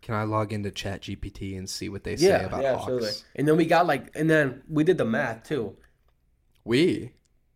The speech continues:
Speaker 2: Like, per animal, what?
Speaker 1: Oh, go ahead, go ahead.
Speaker 2: What do you mean? What do you
Speaker 1: I
Speaker 2: mean
Speaker 1: don't
Speaker 2: we?
Speaker 1: Did,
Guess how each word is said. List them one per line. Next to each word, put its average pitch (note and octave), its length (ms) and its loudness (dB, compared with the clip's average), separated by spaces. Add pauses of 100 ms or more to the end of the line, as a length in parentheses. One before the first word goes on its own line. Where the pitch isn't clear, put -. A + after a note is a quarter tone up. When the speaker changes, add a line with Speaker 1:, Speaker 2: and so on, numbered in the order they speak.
(220)
Speaker 2:
Like, C3 260 -4
per G3 240 4
animal, A#2+ 460 4
what? C3 340 -4 (320)
Speaker 1:
Oh, - 120 -4
go C#3 200 2
ahead, D3 240 2
go D#3 80 2
ahead. C3 260 0
Speaker 2:
What E3 60 -4
do F#3 60 -2
you F3 60 0
mean? A2+ 260 -2
What D3+ 100 -6
do F3 100 0
you D3 60 4
Speaker 1:
I D3+ 40 4
Speaker 2:
mean A#2+ 80 2
Speaker 1:
don't A#2+ 80 -2
Speaker 2:
we? A#2 100 -4
Speaker 1:
Did, A2 320 -10